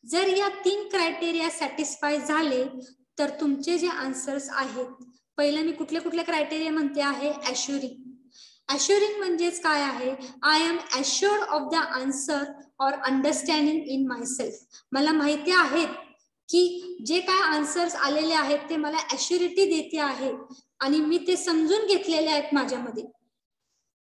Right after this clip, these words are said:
ते समजून घेतलेले आहेत answer जे काय आलेले आहेत आणि ते मला assurity देते आहे, assurance देत आहे की जे काय आन्सर्स आलेले आहेत ते correct आहेत. दुसरं काय, ते true आहेत. दुसरं काय आहे, satisfying.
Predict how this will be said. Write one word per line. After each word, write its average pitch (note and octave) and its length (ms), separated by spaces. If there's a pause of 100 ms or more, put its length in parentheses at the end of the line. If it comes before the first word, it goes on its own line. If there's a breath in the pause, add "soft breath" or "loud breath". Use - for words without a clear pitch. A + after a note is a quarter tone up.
(240)
ते D4 120
समजून D4+ 440
घेतलेले D#4 380
आहेत D4+ 180
answer C#4 340
जे C4 180
काय C#4 220
आलेले C4 260
आहेत B3+ 300 (300 loud breath)
आणि B3 180
ते E4 80
मला C#4+ 240 (120)
assurity E4 540
देते C#4 300
आहे, B3+ 200
assurance D#4+ 560
देत C#4 240
आहे B3 220 (360 loud breath)
की C#4 140
जे D4 140
काय E4+ 120
आन्सर्स D4+ 440
आलेले C4 300
आहेत B3 280 (380 loud breath)
ते D4+ 100 (120)
correct B3+ 340
आहेत. A3 200 (420 loud breath)
दुसरं E4 320
काय, E4 280
ते F4 160
true F#4+ 280
आहेत. A3+ 380 (380 loud breath)
दुसरं E4+ 300
काय E4+ 240
आहे, D#4+ 300 (300)
satisfying. C4+ 840